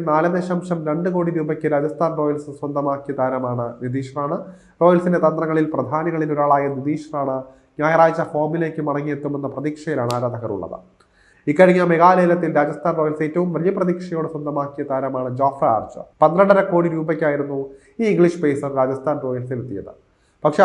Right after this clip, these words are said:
ആദ്യ രണ്ട് മത്സരങ്ങളിലും അദ്ദേഹം വൻ പരാജയമായി മാറി. ഹൈദരാബാദിനെതിരെ നാല് ഓവറുകളിൽ എഴുപത്തിയാറ് റൺസ് വഴങ്ങിയ ആർച്ചർ കൊൽക്കത്ത നൈറ്റ് റൈഡേഴ്സിനെതിരെ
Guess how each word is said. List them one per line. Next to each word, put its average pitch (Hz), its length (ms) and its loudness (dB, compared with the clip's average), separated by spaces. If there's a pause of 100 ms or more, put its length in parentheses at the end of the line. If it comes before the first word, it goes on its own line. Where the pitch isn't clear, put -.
ആദ്യ 202 260 6
രണ്ട് 180 280 4
മത്സരങ്ങളിലും 156 680 0
അദ്ദേഹം 131 340 -4
വൻ 127 100 -8 (120)
പരാജയമായി 120 580 -2
മാറി. 76 180 -10 (560)
ഹൈദരാബാദിനെതിരെ 160 760 4 (100)
നാല് 156 240 2
ഓവറുകളിൽ 151 420 2 (440)
എഴുപത്തിയാറ് 190 480 6
റൺസ് 165 240 -4
വഴങ്ങിയ 151 400 -2 (220)
ആർച്ചർ 131 320 -4
കൊൽക്കത്ത 165 380 2
നൈറ്റ് 151 200 2
റൈഡേഴ്സിനെതിരെ 135 600 -2